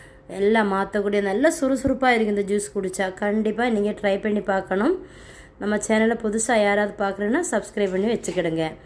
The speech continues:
இப்போ வாங்க நம்ம எப்படி பண்ணுறதுன்னு பார்க்கலாம். ஒரு மிக்ஸி ஜார் எடுத்துக்கிடுங்க. ஒரு மாதுளை வந்து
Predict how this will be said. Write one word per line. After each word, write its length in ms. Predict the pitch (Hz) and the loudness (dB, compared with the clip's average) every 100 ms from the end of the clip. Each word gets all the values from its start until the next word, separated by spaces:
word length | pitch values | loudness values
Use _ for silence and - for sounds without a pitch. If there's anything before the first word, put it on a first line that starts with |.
| - - - | -20 -20 -8
இப்போ 160 | - 220 | -2 2
வாங்க 240 | 214 233 269 240 | 4 4 2 0
நம்ம 140 | 214 196 | 2 0
எப்படி 160 | 196 240 | 0 0
பண்ணுறதுன்னு 440 | 214 202 190 202 202 190 | 0 2 2 0 0 0
பார்க்கலாம். 400 | 185 196 233 285 | 0 0 2 2
ஒரு 100 | 220 | 2
மிக்ஸி 240 | 208 202 220 196 | 0 -2 -2 2
ஜார் 240 | 202 196 | 4 2
எடுத்துக்கிடுங்க. 520 | 185 180 185 180 180 254 330 - - - - 220 | 0 -2 0 0 0 -2 -4 -10 -20 -18 -4 2
ஒரு 120 | 220 208 | 2 4
மாதுளை 420 | 220 240 226 214 196 | 4 4 4 4 2
வந்து 260 | 190 196 | 0 0